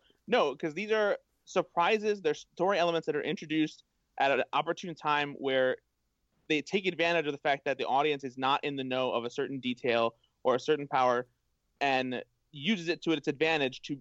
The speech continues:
be a surprise moment. It's like, that's, that's why certain, like, that's why twists, you know, work, if, especially ones, one that don't, don't require setup but don't have an insane amount of setup. And I think that that's per-, why this moment in The Last Jedi works so well.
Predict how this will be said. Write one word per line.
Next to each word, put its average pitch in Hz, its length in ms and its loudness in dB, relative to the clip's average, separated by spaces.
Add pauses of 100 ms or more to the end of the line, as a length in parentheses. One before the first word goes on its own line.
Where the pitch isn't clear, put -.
(140)
be 170 320 -2
a 147 40 2
surprise 139 480 0
moment. 139 260 -4
It's - 240 -6
like, 135 180 2 (100)
that's, 165 300 0
that's 180 180 0
why 156 540 2 (420)
certain, - 500 -6
like, 147 160 0
that's 156 140 -2
why 170 120 4
twists, - 760 -6 (440)
you 165 120 -2
know, 139 140 4
work, 135 440 0 (220)
if, 151 140 0 (220)
especially 202 360 0
ones, 156 260 0
one 143 160 -4
that 135 220 0
don't, 151 260 2
don't 165 180 2
require 160 440 0
setup 131 200 -2
but 131 140 -12
don't 147 180 -6
have 151 300 0
an 135 60 -4
insane 120 340 -6
amount 104 240 -10
of 110 80 -18
setup. 80 340 -8
And 113 80 -6
I 131 100 0
think 175 220 -4
that 143 140 -8
that's 147 160 2
per-, - 280 -2 (100)
why 143 540 2 (420)
this 160 180 0
moment 147 320 0
in 131 60 -4
The 127 80 -4
Last 123 260 0
Jedi 110 360 0 (440)
works 127 380 -2
so 120 140 2
well. 101 260 -4